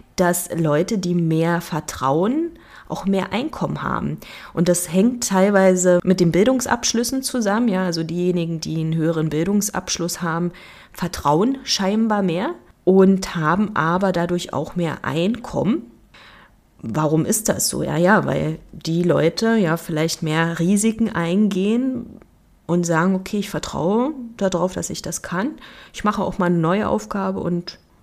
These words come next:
so, das kann dazu führen, dass ich dann auch mehr Einkommen habe. Und, ähm, ja, laut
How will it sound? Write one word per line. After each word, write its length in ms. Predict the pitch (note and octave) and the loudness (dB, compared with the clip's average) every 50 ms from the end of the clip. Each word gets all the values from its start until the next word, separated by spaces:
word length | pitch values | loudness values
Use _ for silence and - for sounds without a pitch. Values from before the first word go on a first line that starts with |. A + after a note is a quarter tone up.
| _ _ - | _ _ -14
so, 320 | - C#3+ D3+ D#3+ D#3 - | -10 -8 -6 -6 -6 -6
das 420 | - - - D#3 E3 E3+ - - - | -6 -2 -2 -2 -2 -2 -4 -6 -4
kann 220 | - G3 F#3+ G3 | -2 0 2 2
dazu 260 | G3 G3 G3 - - | 2 0 -2 -4 -6
führen, 240 | F#3+ - - G#3 G3 | -6 -4 -2 0 0
dass 160 | G3 F#3+ F#3 | 0 0 -2
ich 120 | F#3+ F#3+ - | -4 -4 -2
dann 180 | F3+ F3 E3+ | -2 -2 -2
auch 180 | - F3 E3+ - | -4 -4 -4 -2
mehr 220 | F3+ F3 E3+ - | -2 -2 -2 -2
Einkommen 500 | E3+ E3+ G3 G#3 - - D3 D3+ D3 C3+ | -2 -2 -4 -4 -4 -6 -6 -6 -6 -6
habe. 380 | C3 D3 D3 E3 G3 B3 C#4 - - - - - - _ _ | -4 -4 -2 -2 0 -2 -4 -6 -10 -20 -20 -20 -20 _ _
Und, 720 | - - F3+ F#3 F#3 F3+ F3+ F#3 F#3 F#3 F#3 - - - - | -4 0 4 6 8 8 8 8 6 4 4 0 -4 -4 -2
ähm, 520 | F3+ E3+ E3+ E3+ F3 F3 F3 F3 F3+ - - _ _ _ - - - - _ - | 0 2 2 2 2 2 2 2 0 -2 -6 _ _ _ -20 -20 -20 -20 _ -2
ja, 360 | - F3+ F3 E3+ E3 D#3 D#3 D3+ | 4 6 6 8 6 6 4 4
laut 500 | D3 D#3+ D#3 D#3 D#3+ E3+ E3+ E3+ - | 2 2 2 4 4 4 2 0 -4